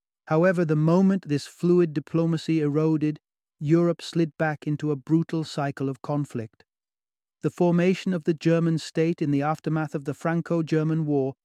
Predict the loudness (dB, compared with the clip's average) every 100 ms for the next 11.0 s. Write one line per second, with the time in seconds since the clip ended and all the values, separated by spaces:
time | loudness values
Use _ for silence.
0 | _ _ _ -4 2 4 2 2 0 0
1 | 0 -2 0 0 2 0 0 -2 -6 _
2 | _ -4 0 0 0 0 0 -4 -2 -2
3 | 0 0 0 0 2 2 0 -2 0 0
4 | 0 0 0 0 -2 _ _ _ -4 0
5 | 0 0 -2 -4 -4 0 2 2 -2 -6
6 | -10 _ _ _ _ _ -8 -4 2 2
7 | 2 0 0 2 2 2 2 -2 0 0
8 | 0 -2 -4 -6 -2 -2 -2 0 0 0
9 | 2 0 -2 -6 -8 -8 -8 -6 -4 0
10 | 0 0 -2 -4 -2 -2 -2 -4 -12